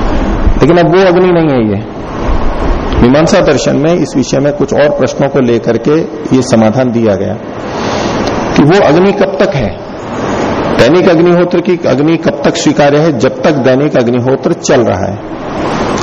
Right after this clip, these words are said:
यहां जो बलि वैश्व देव यज्ञ करते हैं, यदि वो पूर्णाहुति से पहले किया जाए, बीच में कभी किया जाए, वो आहुतियां दी जाए, तब हम कह सकते हैं कि ये आपने यज्ञ के बीच में बलि वैश्व देव यज्ञ की आहुति डाल दी,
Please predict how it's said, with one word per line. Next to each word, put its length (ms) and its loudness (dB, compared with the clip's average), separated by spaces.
यहां 220 4
जो 120 4
बलि 180 4
वैश्व 320 2
देव 240 4
यज्ञ 180 0
करते 320 0
हैं, 100 2
यदि 240 2
वो 260 2
पूर्णाहुति 480 2
से 100 0
पहले 400 2
किया 280 2
जाए, 280 -2
बीच 200 4
में 160 4
कभी 220 4
किया 280 2
जाए, 260 2
वो 120 2
आहुतियां 500 0
दी 180 0
जाए, 160 2
तब 340 0
हम 180 2
कह 180 2
सकते 320 0
हैं 100 2
कि 100 0
ये 180 4
आपने 220 0
यज्ञ 320 2
के 140 2
बीच 260 0
में 140 4
बलि 140 4
वैश्व 280 2
देव 240 2
यज्ञ 160 0
की 120 0
आहुति 320 2
डाल 180 2
दी, 160 0